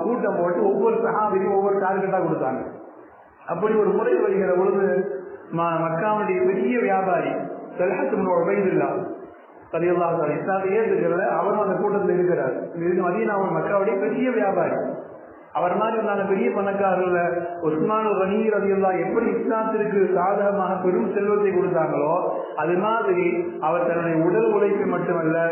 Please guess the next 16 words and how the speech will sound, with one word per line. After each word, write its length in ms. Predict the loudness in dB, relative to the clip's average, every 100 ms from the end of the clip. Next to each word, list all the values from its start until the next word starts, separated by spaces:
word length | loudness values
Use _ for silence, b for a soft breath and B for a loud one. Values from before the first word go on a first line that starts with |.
| -2 -2
பணத்தை 520 | -2 -2 -2 -2 0
கூட 180 | 0 0
நான் 200 | 0 -2 -2
தர்றேன் 260 | 0 0
அப்படிங்கிற 320 | 0 0 0
அளவுக்கு 520 | 0 0 2 2 2 2 0 -4 -6 -6
பணத்தால் 640 | -4 -2 -2 -2 0 0 0
கூட 120 | 0
விலை 220 | 2 2 2
வாங்க 220 | 2 2
முடியுதா, 300 | 2 2 2
விலை 180 | 0 0
கொடுத்து 300 | 2 2 2
வாங்க 180 | 2 0
முடியுதா, 280 | 0 0 0
வாங்கிடலாம் 680 | 0 0 0 0 0 0